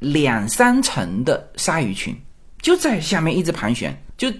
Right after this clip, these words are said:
单单我们的画面就可以看到几十只鲨鱼，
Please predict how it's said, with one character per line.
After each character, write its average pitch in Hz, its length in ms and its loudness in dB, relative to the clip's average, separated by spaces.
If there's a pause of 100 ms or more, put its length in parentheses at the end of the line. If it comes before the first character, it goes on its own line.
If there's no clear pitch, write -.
(160)
单 302 200 10
单 320 220 10
我 175 160 10
们 110 220 4
的 180 120 8
画 208 400 6
面 131 320 2 (220)
就 254 220 -2
可 - 160 0
以 151 80 2
看 175 200 0
到 160 140 2
几 123 260 -2
十 110 200 -4
只 226 200 -2
鲨 190 280 -2
鱼， - 180 -8